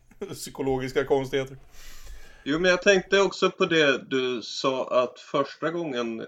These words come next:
Speaker 2: jag bekantade mig med Val Luton så var jag väl lite...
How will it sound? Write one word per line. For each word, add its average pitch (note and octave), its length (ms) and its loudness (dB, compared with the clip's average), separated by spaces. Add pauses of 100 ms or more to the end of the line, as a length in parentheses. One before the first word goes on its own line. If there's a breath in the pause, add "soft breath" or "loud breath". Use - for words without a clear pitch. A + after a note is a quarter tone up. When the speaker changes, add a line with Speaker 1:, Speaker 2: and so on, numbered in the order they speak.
Speaker 2:
jag A2 400 -2
bekantade B2 600 -2
mig A2 160 -2
med G#2+ 300 -6
Val G#2+ 240 2
Luton G#2+ 400 -6
så A2+ 140 -10
var A2+ 260 0
jag C#3+ 100 -2
väl C3 140 -4
lite... B2 640 -4